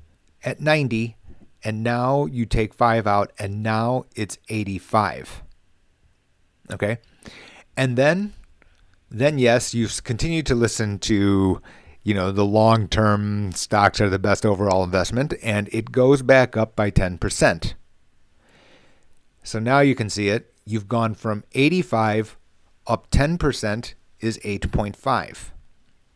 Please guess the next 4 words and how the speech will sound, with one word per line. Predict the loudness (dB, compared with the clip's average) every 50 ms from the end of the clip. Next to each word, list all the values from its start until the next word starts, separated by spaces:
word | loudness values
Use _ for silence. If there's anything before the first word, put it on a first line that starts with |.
| _ _ _ _ _ _
Your | -2 -2 -2
total | -2 -6 _ -8 -2 0 0 2 2 2 0
bank | -2 -4 -8 _ -2 -2 -2 -2 -6 -8 -12 -20 -20 -20 _ _ _ _ _ _
number, | -6 -4 -4 -2 0 4 4 4 4 2 -4